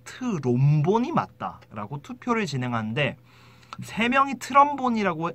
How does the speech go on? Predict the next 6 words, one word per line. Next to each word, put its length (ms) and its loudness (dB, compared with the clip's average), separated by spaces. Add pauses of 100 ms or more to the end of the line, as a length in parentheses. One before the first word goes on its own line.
(320)
세 180 -6
명이 300 0 (120)
트롬본이라고 1200 0
해야 180 -2
한다라고 840 -2
주장, 380 -10